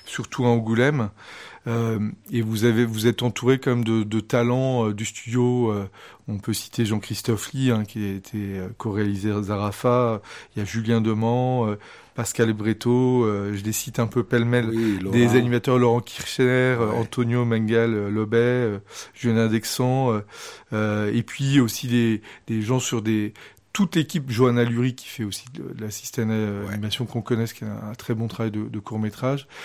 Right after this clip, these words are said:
Speaker 1: Et en fait, tous ces gens, il y a, il y a quand même un moment fragile. On va pas repasser forcément sur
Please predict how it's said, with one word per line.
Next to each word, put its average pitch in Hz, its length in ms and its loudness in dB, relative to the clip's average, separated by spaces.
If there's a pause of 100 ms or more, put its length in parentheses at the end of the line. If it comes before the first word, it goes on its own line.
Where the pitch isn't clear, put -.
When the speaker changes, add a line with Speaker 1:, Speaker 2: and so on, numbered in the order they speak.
(420)
Speaker 1:
Et 190 60 0
en 117 60 2
fait, 156 120 2
tous - 180 -8
ces 151 200 4
gens, 180 260 4
il 156 80 4
y 127 40 4
a, 117 80 0 (340)
il - 20 -2
y 123 40 4
a 117 40 -2
quand 143 180 4
même 139 200 0 (200)
un 127 140 0
moment 139 300 4
fragile. 147 640 0 (400)
On 131 120 -2
va 131 120 4
pas 151 200 2
repasser 139 500 0
forcément 135 460 -2
sur - 200 -10